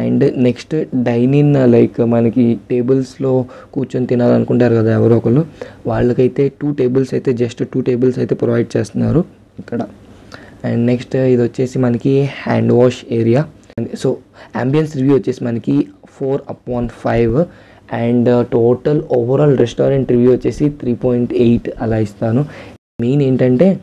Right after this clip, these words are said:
price కూడా చూసుకోవాలి కదా, Price కూడా ఒక main factor దీంట్లో. So, prices కూడా,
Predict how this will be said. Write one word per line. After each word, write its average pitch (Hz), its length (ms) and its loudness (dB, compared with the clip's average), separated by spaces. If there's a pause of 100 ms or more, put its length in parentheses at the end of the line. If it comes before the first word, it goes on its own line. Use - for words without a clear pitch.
(720)
price 127 280 -2
కూడా 135 340 2
చూసుకోవాలి 120 300 -2
కదా, 120 160 2
Price 123 320 0
కూడా 135 160 2
ఒక 131 80 -2
main 123 240 2
factor 117 480 -2
దీంట్లో. 120 380 0 (420)
So, 120 60 -4
prices 123 440 -2
కూడా, 131 220 2